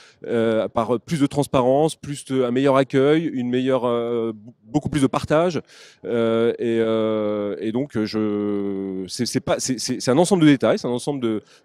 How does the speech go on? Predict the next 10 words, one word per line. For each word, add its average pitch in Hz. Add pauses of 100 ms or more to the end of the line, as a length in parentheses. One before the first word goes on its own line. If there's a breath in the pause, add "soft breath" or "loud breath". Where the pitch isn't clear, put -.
de, 110 (120)
de, 113
d'ajustements, 147 (420 soft breath)
euh, 117
qui 117
mériterait 123 (140)
d'être 120
étudié, 110 (440)
tout -
simplement. -